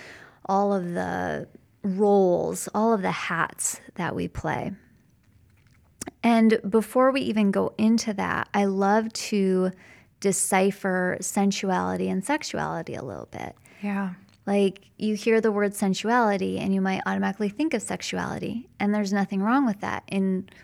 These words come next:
Speaker 1: one frame of thought, they are one and the same, and that's totally cool. Or you could separate them and have them be a little bit more separate, where your sensuality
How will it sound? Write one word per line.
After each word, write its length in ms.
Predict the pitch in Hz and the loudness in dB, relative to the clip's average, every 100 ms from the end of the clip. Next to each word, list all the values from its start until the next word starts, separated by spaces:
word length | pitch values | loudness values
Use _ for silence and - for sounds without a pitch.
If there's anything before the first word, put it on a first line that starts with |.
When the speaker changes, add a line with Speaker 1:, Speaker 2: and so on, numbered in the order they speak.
| - _ _ _ - | -20 _ _ _ -12
Speaker 1:
one 540 | 175 196 208 202 202 | -4 0 2 2 0
frame 300 | 202 202 190 | -2 -2 -2
of 100 | 180 | -4
thought, 500 | - 226 247 202 - - - | -6 -4 0 0 -2 -8 -6
they 240 | 208 208 226 | -4 -2 0
are 220 | 311 294 | 0 0
one 200 | 185 - | -2 -6
and 160 | - | -8
the 80 | 107 | -10
same, 540 | - - 165 - 185 202 - _ - | -10 -8 -8 -6 -8 -10 -16 _ -8
and 220 | 202 202 | -2 0
that's 420 | 196 196 - - - | 0 -2 -4 -8 -8
totally 440 | - 202 196 196 | -2 0 2 0
cool. 500 | 196 277 262 - - - - - - - _ _ - | -2 0 2 0 -8 -20 -20 -20 -20 -20 _ _ 6
Or 580 | 226 196 180 196 233 247 - | 8 8 6 4 2 -2 -2
you 200 | 220 240 | 0 0
could 320 | - 339 339 | 2 2 2
separate 600 | - 170 - 120 - - | 0 -2 0 -8 -8 -8
them 400 | 127 - 214 - _ - | -6 -6 -8 -10 _ -6
and 160 | 196 | -4
have 200 | 185 185 | -2 -2
them 140 | 190 185 | -2 -2
be 100 | 185 | -2
a 80 | |
little 220 | 175 175 190 | -4 -6 -6
bit 160 | - | -6
more 160 | 190 185 | -4 -4
separate, 500 | - 170 - 165 - | -4 -4 -4 -8 -6
where 160 | 190 185 | -4 -2
your 140 | 185 | -4
sensuality 1040 | - 202 190 - 220 254 269 208 190 190 | -4 -2 -2 0 2 2 2 2 2 -2